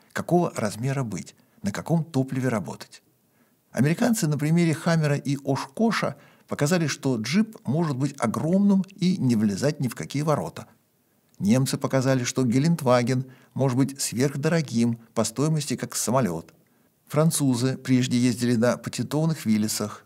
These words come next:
Гочке с М двести первый, затем пересели на Гелендвагены, но со своими дизелями Peugeot.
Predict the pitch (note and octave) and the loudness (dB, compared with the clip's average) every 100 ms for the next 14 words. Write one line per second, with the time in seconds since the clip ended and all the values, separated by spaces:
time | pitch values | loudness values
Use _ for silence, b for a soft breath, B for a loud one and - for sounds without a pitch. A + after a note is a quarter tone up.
0 | - G2+ A2+ A2 - A#2 - A2 G#2 A2 | -12 -4 -2 -2 -4 -6 -4 -2 0 0
1 | - - F#2 E2 F#2 - _ F3+ G#2+ D3 | -4 -6 -6 -6 -10 -14 _ -10 -4 0
2 | E3 D3 C#3 D#3 D3+ D3 C3 C3+ D3 C3+ | 0 0 0 0 0 0 0 0 0 2
3 | F3 F#3+ F3 D3+ A#2 D#3 - A2+ - G#2 | 2 4 2 2 0 -2 -4 -4 -2 -2
4 | C3 D3 - G#2+ G2 F2 G#2+ C3 - C#3+ | -2 -2 -4 -6 -4 -4 -4 -4 -4 -4
5 | A2 A2 G#2+ | -2 -2 -2